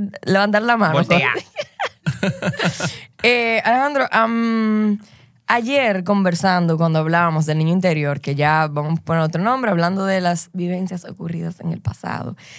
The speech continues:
Speaker 1: eh, que discutíamos que el bullying pareciera ser necesario para forjar carácter. Yo comentaba que a mí me gustaría, como madre, eh, realmente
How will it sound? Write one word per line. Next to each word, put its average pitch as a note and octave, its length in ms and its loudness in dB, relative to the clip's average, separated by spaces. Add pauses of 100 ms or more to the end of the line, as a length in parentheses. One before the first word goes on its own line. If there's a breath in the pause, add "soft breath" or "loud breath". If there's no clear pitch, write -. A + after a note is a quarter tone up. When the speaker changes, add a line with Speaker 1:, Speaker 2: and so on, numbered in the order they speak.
(300 loud breath)
Speaker 1:
eh, G#3 600 0 (400)
que A3 160 2
discutíamos A3+ 840 0
que - 100 -4
el F#3+ 100 2
bullying G#3 280 0
pareciera F#3 440 0
ser E3+ 360 -2 (160)
necesario D#3+ 520 0
para D#3 180 -8
forjar D3 300 -4
carácter. - 540 -2 (540 loud breath)
Yo A3+ 360 2
comentaba G#3+ 560 0 (100)
que G3+ 360 -2
a A#3 80 2
mí C4+ 80 -2
me D#4+ 80 -6
gustaría, A#3+ 420 0
como F#3+ 280 0
madre, F#3+ 580 2
eh, F3 340 0
realmente A3+ 540 -4